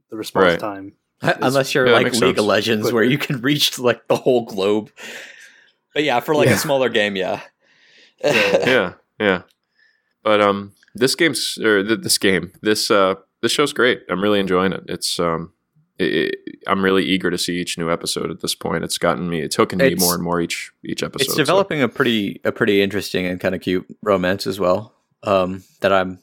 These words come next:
Speaker 3: I'm enjoying. I'm hoping to see more of. I'm really not into one of the characters, but we'll,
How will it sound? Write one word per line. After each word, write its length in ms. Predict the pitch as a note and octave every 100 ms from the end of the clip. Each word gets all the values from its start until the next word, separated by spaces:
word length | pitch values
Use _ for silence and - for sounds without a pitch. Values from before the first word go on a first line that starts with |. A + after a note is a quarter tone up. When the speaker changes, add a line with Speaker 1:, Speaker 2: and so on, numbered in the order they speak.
| -
Speaker 3:
I'm 160 | G2+
enjoying. 400 | G2 F#2 F2 F2 - _ -
I'm 100 | G#2
hoping 320 | G#2 G#2 G2
to 60 | F2
see 140 | -
more 220 | F#2+ F#2
of. 100 | F#2
I'm 180 | G2 G#2+ - - - - - _
really 520 | B2+ A#3 C4+ B3 E3 A#2+
not 380 | A#2+ B2 A#2 A#2+
into 380 | G#2+ G#2 G#2+
one 300 | F#2+ F#2+ F2+
of 80 | E2+
the 100 | E2
characters, 640 | - F2 D#2 - E2+ F2
but 220 | - F2+ -
we'll, 180 | G#2